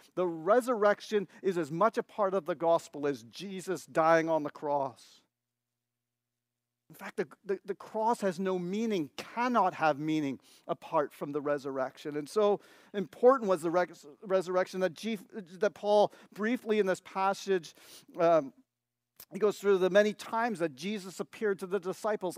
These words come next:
after the resurrection. Even in, he's saying appearing last of all to himself. But some of the folks in the church in Corinth,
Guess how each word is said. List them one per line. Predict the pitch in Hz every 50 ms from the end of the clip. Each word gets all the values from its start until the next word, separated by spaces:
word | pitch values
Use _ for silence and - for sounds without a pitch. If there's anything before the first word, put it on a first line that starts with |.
| - _ -
after | 196 190 196 190 - - 208 185
the | 180 190
resurrection. | 185 196 196 165 196 202 190 190 208 214 - - - - 143 135 -
Even | 208 196 202 208 202
in, | 185 175 - _ - - _ -
he's | 202 196 -
saying | - 208 208 202 190 - - -
appearing | 220 190 - - 233 220 208 208 196 185
last | 180 185 190 202 190 - 214
of | 185 170
all | 214 220 208 -
to | - 226
himself. | 220 202 196 - - - 226 233 240 - - 185 - _ _ _ _ _ _ _ _ _ _ _ _ _ _ _ _ _ _ - -
But | 240 190
some | - - 269 254 262
of | 294 226
the | 247 -
folks | - - - 233 233 240 - -
in | 220 214 202
the | 190 170
church | - - - 226 226 214 - 220
in | 185 156
Corinth, | - - - 233 247 233 214 190 -